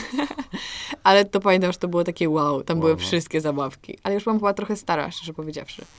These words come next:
Speaker 1: Szczerze mówiąc.
Speaker 2: Szczerze mówiąc.
Speaker 1: Właśnie nie mówisz, szczerze powiedziawszy.
Speaker 2: Nie wiem, ja tak nie mówię.
Speaker 1: E, niemniej jednak, e, przechodzimy dalej. Czy masz jakieś cyfry?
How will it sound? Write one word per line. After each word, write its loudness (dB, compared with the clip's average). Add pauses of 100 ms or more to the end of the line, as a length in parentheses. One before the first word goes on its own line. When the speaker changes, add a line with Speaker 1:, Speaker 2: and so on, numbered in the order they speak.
(280)
Speaker 1:
Szczerze -10
mówiąc. -12 (440)
Speaker 2:
Szczerze -12
mówiąc. -16 (400)
Speaker 1:
Właśnie -6
nie -4
mówisz, -6
szczerze -4
powiedziawszy. -12
Speaker 2:
Nie -6
wiem, -10
ja -8
tak -16
nie -12
mówię. -16 (1080)
Speaker 1:
E, 0
niemniej 6
jednak, 0 (160)
e, -2
przechodzimy -2
dalej. 0 (260)
Czy -6
masz -4
jakieś -8 (560)
cyfry? -6